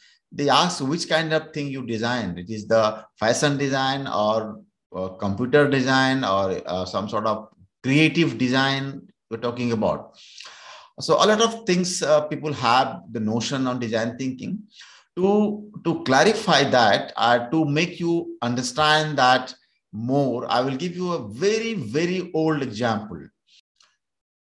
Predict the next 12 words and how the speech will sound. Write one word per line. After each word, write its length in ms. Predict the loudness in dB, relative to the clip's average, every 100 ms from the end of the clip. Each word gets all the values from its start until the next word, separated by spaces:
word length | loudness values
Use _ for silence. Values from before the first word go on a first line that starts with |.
| _ _ _
Electric 480 | -2 0 0 -4 0
bulb 460 | 4 6 4 -2 -6
was 480 | 2 4 4 0 -8
invented 640 | -6 0 0 0 -2 -2 2
by 460 | 4 4 0 -8 -12 _ -2
Thomas 360 | -2 0 -4
Alva 220 | -2 0
Edison. 520 | 0 -2 -6 -8 -8 -14 _ _ 0
All 240 | 2 4
you 140 | 2 0
know 160 | -2
that. 340 | -4 -8 -12